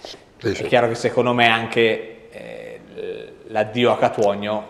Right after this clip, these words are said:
Speaker 2: qualche problema difensivo l'ha creato, perché se Piedimolera era la miglior difesa del campionato di gran lunga, aveva subito tredici o quattordici gol in, eh, ventotto, ventisette partite,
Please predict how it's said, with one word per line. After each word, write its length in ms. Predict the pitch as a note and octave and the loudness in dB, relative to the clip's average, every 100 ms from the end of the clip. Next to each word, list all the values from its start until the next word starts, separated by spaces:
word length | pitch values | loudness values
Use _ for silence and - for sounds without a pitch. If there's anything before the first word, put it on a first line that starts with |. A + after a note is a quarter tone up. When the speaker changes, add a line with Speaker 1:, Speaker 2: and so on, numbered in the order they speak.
| - | -6
Speaker 2:
qualche 280 | G2 - G2+ | -6 -4 -6
problema 380 | G2+ G2 G2+ | -6 -6 -6
difensivo 540 | G2 F#2+ G2+ - G2 G2 | -6 -6 -8 -8 -6 -6
l'ha 100 | - | -6
creato, 400 | - F#2+ G#2 - | -4 0 0 0
perché 180 | F2 F#2 | -10 -12
se 160 | - F#2+ | -8 -8
Piedimolera 760 | - - F2+ F#2+ G2 G2 G#2 G2 | -8 -12 -10 -8 -6 -2 0 0
era 140 | G2 | 0
la 80 | F#2+ | -2
miglior 320 | G2 G2 G#2 | -4 -4 -4
difesa 340 | G2+ G#2+ G#2 | -4 -4 -4
del 160 | G2+ G2+ | -4 -4
campionato 580 | - G2 - G#2 G2+ G2+ | -4 -6 -6 -6 -6 -8
di 100 | F#2+ | -6
gran 220 | G2+ G2+ | -4 -4
lunga, 280 | G#2+ G#2 G2 | -6 -6 -6
aveva 160 | F#2+ | -8
subito 500 | F#2+ G2+ G2+ G2+ G2+ - - - _ | -10 -14 -8 -8 -8 -14 -20 -20 _
tredici 420 | G#2 G2+ G2 G2 | -4 -2 -2 -8
o 40 | G2 | -6
quattordici 540 | F#2+ - G2 F#2+ G2+ | -4 -2 -4 -6 -4
gol 420 | G2+ G2 F2+ F2+ - - - - | -2 0 -2 -6 -10 -20 -20 -12
in, 260 | G#2 G2+ | -10 -6
eh, 300 | F#2 F2+ E2+ F2 | -6 -6 -6 -8
ventotto, 520 | F#2+ - G2+ - - | -8 -6 -6 -8 -14
ventisette 540 | G2 - G#2 G2+ - | -14 -12 -6 -4 -4
partite, 520 | G2 G2 - G2 G2 | -4 -4 -4 -6 -6